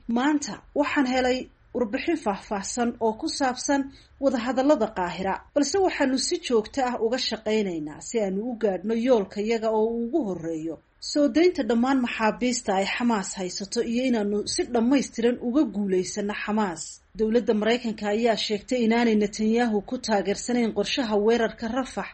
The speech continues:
Ku-xigeenka warfaafinta ah ee Pentagon-ka Sabrina Singh oo u hadashay waaxda difaaca Maraykanka ayaa tiri, "Waxaanu si weyn u caddaynaynaa inaanaan taageersanayn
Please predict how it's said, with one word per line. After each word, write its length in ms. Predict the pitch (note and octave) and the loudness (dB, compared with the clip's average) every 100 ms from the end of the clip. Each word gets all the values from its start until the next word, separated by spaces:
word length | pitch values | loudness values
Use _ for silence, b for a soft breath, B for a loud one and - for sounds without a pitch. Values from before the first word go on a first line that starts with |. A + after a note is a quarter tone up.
| - | -4
Ku-xigeenka 580 | E4 D#4+ C#4+ E4 D#4 A#3+ | -2 2 4 4 2 2
warfaafinta 760 | A3 G#3 A3+ G3 - B3 - | 2 2 0 -2 0 -4 -4
ah 160 | D#3+ E3+ | -10 -8
ee 160 | - G#3+ | 0 0
Pentagon-ka 720 | - C#4 C#4 A#3+ G3 A3+ A3+ | 4 4 4 -2 0 0 0
Sabrina 500 | G#3 A3+ G#3 B3 A#3+ | -8 -6 -2 -2 0
Singh 380 | G#3+ - C4+ F#3 - | -4 -2 -2 -2 -6
oo 220 | C#4 D4+ | 2 2
u 40 | D#4+ | 4
hadashay 520 | C4 G#3+ - C4+ B3 B3+ | 0 -2 -2 0 0 2
waaxda 380 | A#3+ C4 - B3 | 2 2 0 -2
difaaca 480 | A3+ A3 C4 G3 F#3+ | -2 -4 -2 0 0
Maraykanka 580 | G3 G#3 A3+ A3 F#3 G3 | 0 0 0 -2 -8 -6
ayaa 300 | F#3 A3 G3 | -4 0 -2
tiri, 260 | E3 G3 F3+ - | -4 -8 -6 -8
"Waxaanu 400 | - F4 - C4 | -6 -4 2 2
si 200 | C4 - | 2 2
weyn 280 | F4 D4+ B3 | 4 4 4
u 60 | B3+ | 0
caddaynaynaa 800 | - A3 A3 A3 G3+ E3+ E3 E3 | -4 0 2 2 2 -2 -6 -4
inaanaan 480 | G#3+ A3+ G#3 G#3 G#3+ | 2 2 4 2 0
taageersanayn 840 | G3+ F#3+ E3+ F#3 - A#3+ C4 C4 | -2 -4 -4 -6 -4 -2 0 -2